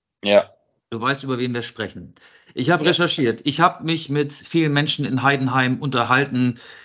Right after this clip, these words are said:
Speaker 2: Ich habe viel im Internet recherchiert. Ich habe sozusagen mir Kleindienstwissen, ich hab meinen Kleinhirn mit Kleindienst-Content geflutet. Wer ist der beste Buddy von Tim Kleindienst?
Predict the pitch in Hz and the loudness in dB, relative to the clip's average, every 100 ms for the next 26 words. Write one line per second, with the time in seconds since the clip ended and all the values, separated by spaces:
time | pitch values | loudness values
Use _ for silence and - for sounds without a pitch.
0 | - _ - 117 135 127 127 123 - 139 | -20 _ -10 -2 0 2 2 0 0 2
1 | 135 175 151 139 139 135 123 - 127 120 | 2 2 2 2 2 2 0 2 2 2
2 | 117 - - - 131 135 - 117 117 117 | 0 -4 -6 -6 -2 0 0 2 2 2
3 | 113 113 113 110 110 107 107 - - - | 0 -2 0 2 2 2 -4 -10 -20 -20
4 | - - 117 113 113 - 139 147 139 127 | -12 -2 2 2 2 2 2 2 2 2
5 | 127 113 - - 107 135 135 135 131 131 | 2 0 -4 -8 -2 0 4 4 4 2
6 | 151 151 135 131 135 - 165 175 147 151 | 0 2 2 4 0 2 2 2 2 4
7 | 147 151 151 - 160 160 160 135 120 - | 4 2 0 0 4 4 4 4 4 0
8 | - 147 139 135 117 104 - - - - | 0 2 2 2 0 0 -6 -10 -20 -20
9 | - - - 151 175 202 196 113 - 131 | -20 -2 2 4 6 6 6 4 2 2
10 | 214 220 208 190 156 123 214 - 226 156 | 2 2 2 4 4 4 2 4 4 6
11 | 147 151 202 220 - - 180 247 240 - | 2 2 0 -2 -6 2 4 4 -2 -2
12 | 233 233 214 143 117 104 90 - | -2 -2 0 2 2 -2 -6 -10